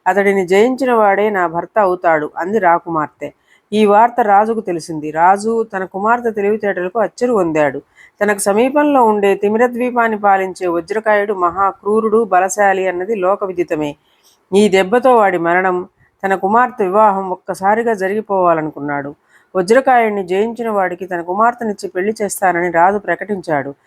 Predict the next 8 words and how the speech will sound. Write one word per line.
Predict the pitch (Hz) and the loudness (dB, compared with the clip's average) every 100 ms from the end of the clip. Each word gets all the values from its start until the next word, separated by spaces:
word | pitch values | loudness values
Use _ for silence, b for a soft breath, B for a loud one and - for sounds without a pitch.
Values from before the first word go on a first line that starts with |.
| b b 190 | b b 4
ఆ | 190 | 4
వెంటనే | 185 190 220 269 233 202 | 2 -2 -4 -4 -4 -4
ఎక్కడెక్కడ | 196 233 220 220 196 | -4 -4 -4 -2 -4
ఉన్న | 185 214 | -2 -2
రాజకుమారులు | 208 190 214 220 233 214 196 185 180 | 2 2 2 -2 0 2 2 0 -4
తిమిర | 180 190 220 | -4 -2 -2
ద్వీపానికి | 214 208 202 196 180 165 | 0 -4 0 -2 -2 -2
బయలుదేరారు. | 165 185 190 165 151 143 | 0 0 2 2 2 0